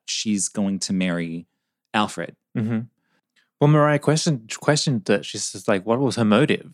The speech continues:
Speaker 2: What was her intention?
Speaker 1: Mm-hmm.
Speaker 2: Was it to be rebellious or because she believed in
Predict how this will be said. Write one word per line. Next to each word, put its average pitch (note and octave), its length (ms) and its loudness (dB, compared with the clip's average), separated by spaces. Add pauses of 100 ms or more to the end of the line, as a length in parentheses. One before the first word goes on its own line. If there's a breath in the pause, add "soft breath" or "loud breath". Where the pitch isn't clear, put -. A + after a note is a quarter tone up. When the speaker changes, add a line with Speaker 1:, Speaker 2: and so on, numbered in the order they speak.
Speaker 2:
What A#2 100 0
was G#2 100 -2
her A2 80 0
intention? A#2 480 -4
Speaker 1:
Mm-hmm. A2+ 460 4 (480)
Speaker 2:
Was B2 180 6
it A2+ 100 2
to B2 80 0
be A2 100 4
rebellious A#2+ 800 2 (160)
or A2+ 220 2
because G#2+ 240 0
she - 140 2
believed G#2+ 640 2 (120)
in G2 540 2